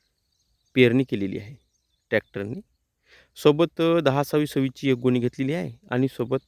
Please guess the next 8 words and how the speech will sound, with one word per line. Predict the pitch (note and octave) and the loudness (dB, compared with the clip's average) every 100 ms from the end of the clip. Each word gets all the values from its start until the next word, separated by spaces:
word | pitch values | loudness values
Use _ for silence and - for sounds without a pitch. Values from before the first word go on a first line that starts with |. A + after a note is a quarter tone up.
| _ | _
दहा | C#3 A#2+ A#2 | 0 2 2
किलो | - B2+ D#3 A#3 _ _ | 0 -6 -6 -10 _ _
सल्फर | - C3 A#2+ C3+ | -2 -2 0 0
घेतलं | A2 - A#2 | 0 0 0
आहे, | |
महाजनचं | C3 G#2 G2+ G2+ C#3 | 2 0 0 -2 -2
बेन | A#2 G2 | -4 -6
सल्फर. | - - - | -8 -18 -18